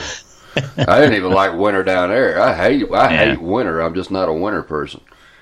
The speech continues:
Speaker 2: And then when you top all this snow off with it and driving in it and everything. And, and, and the thing about it is, we knew about this shit yesterday at five o'clock in the afternoon, people.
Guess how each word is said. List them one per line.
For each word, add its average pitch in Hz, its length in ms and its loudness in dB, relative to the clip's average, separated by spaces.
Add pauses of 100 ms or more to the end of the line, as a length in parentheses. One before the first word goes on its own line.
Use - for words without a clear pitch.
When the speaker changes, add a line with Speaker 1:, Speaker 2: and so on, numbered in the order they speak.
(120)
Speaker 2:
And 82 80 -8
then 87 80 -2
when 90 80 -2
you 87 80 -4
top 98 320 -2
all 95 220 2
this 87 160 -4
snow 101 340 -2
off 82 260 -2
with 87 200 -4
it - 100 -8
and 80 100 -14
driving 87 480 0
in 82 120 -6
it - 120 -10
and 73 80 -14
everything. 85 280 -8
And, 160 120 -6
and, 196 240 -4
and 190 120 -2
the 175 60 -10
thing 226 200 -4
about 175 280 0
it 147 40 -2
is, 175 260 -4 (520)
we 233 180 0
knew 214 240 -2
about 131 340 0
this 98 200 -4
shit 87 340 -8
yesterday 80 460 -4
at - 100 -14
five 135 320 0
o'clock 123 400 -2
in 87 80 -10
the 82 60 -4 (120)
afternoon, 82 480 -6
people. - 360 -10